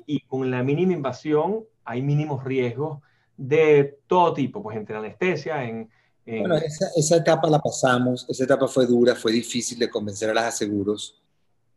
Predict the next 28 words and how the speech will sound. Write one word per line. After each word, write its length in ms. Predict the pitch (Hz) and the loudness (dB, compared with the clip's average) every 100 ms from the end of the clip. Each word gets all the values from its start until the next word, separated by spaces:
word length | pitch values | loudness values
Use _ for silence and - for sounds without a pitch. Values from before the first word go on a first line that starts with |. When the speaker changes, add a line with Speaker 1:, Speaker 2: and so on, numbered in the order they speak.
| _ | _
Speaker 2:
de 100 | 104 | -4
Speaker 1:
Ok. 80 | 101 | -2
Speaker 2:
que 100 | 113 | -2
por 200 | - 95 _ - | -6 -20 _ -4
pagar 220 | 107 113 | 0 0
un 100 | 117 | -2
robot, 540 | 107 107 101 98 - _ _ _ _ _ _ | -4 -2 -2 -6 -14 _ _ _ _ _ _
si 260 | - - 101 | -14 -4 -2
es 60 | 98 | -2
una 160 | 110 | -4
cirugía, 540 | - 107 98 95 101 - - | -6 -6 -4 -4 -6 -10 -6
pero 140 | 120 | -4
al 80 | 117 | -4
final 240 | 123 135 | -2 -2
no 80 | 156 | 0
es 40 | 156 | 0
un 140 | 151 | 0
tema 180 | 151 131 | 0 -4
estético. 520 | - 131 - - _ _ _ _ _ _ _ | -4 -6 -6 -16 _ _ _ _ _ _ _
Al 140 | 110 | -12
final, 400 | 101 107 107 113 | -6 -4 -2 -4
si 140 | 120 131 | -4 -4
la 120 | 123 | -4
cirugía 320 | 117 104 117 | -4 -4 -6
es 40 | - | -4
con 160 | 131 | -4
más 140 | 123 - | -4 -4
precisión, 760 | 127 - 101 - 110 104 | -4 -4 -6 -4 -4 -6